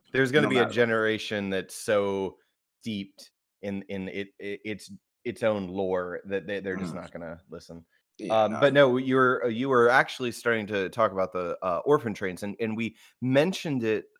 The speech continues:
Speaker 1: uh, the last episode, but I don't think we
Speaker 2: I
Speaker 1: really went into
Speaker 2: Yeah, I
Speaker 1: it.
Speaker 2: think I just said it. But, um,
Speaker 1: Yeah.
Speaker 2: yeah, the orphan trains was a much easier concept for, um, the powers that be, the, like, the robber barons, like,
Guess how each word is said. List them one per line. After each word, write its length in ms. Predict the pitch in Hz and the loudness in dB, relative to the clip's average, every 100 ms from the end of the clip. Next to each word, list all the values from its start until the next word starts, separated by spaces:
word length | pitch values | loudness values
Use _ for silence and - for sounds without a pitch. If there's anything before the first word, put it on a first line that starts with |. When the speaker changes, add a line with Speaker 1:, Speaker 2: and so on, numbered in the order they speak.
| - | -8
Speaker 1:
uh, 260 | 113 101 92 | -2 -2 0
the 120 | 104 | 0
last 400 | 107 107 104 - | 2 2 0 -2
episode, 560 | 101 92 - 104 95 | -4 -6 -4 -4 -2
but 180 | 92 98 - | -2 -2 -2
I 80 | 120 | -2
don't 160 | 185 | -2
think 140 | 156 143 | -2 -4
we 80 | 120 | -2
Speaker 2:
I 40 | |
Speaker 1:
really 260 | 104 113 98 | 0 0 0
went 220 | 92 95 | -2 -6
into 280 | 101 117 117 | -6 -6 -4
Speaker 2:
Yeah, 60 | 127 | -4
I 20 | |
Speaker 1:
it. 40 | |
Speaker 2:
think 140 | 165 165 | -4 -4
I 60 | |
just 280 | 160 127 - | -4 -6 -6
said 200 | 107 92 | -8 -8
it. 140 | 71 - _ - | -10 -20 _ -6
But, 180 | 127 113 | -2 0
um, 100 | 107 | 0
Speaker 1:
Yeah. 100 | 90 | -2
Speaker 2:
yeah, 160 | 101 | -4
the 140 | 98 98 | -8 -4
orphan 340 | 147 147 139 | -4 -4 -8
trains 560 | 120 123 117 110 107 - _ _ _ | -8 -6 -6 -8 -10 -16 _ _ _
was 140 | 113 107 | -10 -6
a 20 | |
much 240 | 127 - - | -6 -8 -6
easier 300 | 123 110 92 | -4 -4 -6
concept 720 | - 95 98 - 57 _ - _ _ - | -8 -10 -8 -8 -10 _ -20 _ _ -12
for, 280 | 98 87 85 | -6 -4 -4
um, 420 | 78 80 76 - _ _ | -4 -6 -10 -14 _ _
the 80 | - | -10
powers 360 | 107 90 92 - | -6 -6 -6 -8
that 100 | - | -8
be, 120 | 92 | -6
the, 160 | 87 73 | -6 -8
like, 120 | - | -10
the 80 | - | -8
robber 300 | 87 87 87 | -4 -4 -4
barons, 420 | 87 87 87 87 | -6 -6 -6 -6
like, 180 | 76 - | -6 -8